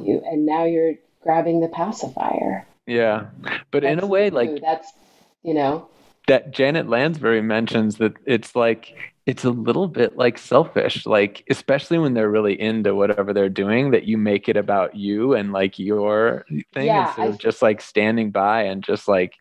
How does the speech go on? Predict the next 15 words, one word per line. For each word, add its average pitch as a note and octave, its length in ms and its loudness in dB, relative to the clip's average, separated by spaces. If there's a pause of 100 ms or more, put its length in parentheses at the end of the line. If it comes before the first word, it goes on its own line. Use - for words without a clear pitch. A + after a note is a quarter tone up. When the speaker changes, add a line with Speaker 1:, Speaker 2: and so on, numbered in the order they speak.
(140)
Speaker 2:
getting G#2+ 220 0
the G#2+ 200 4
Speaker 1:
Right. - 140 -16
Speaker 2:
joy G#2+ 180 2
you G2 260 0
have F#2+ 520 0 (160)
by F#2+ 140 4
watching F#2 520 -2
them. F2 360 0
Speaker 1:
So F3+ 160 -2
I E3+ 100 0
think A3 280 0
she A3 260 0
says, E3 640 0
"Wait. C#3+ 640 -2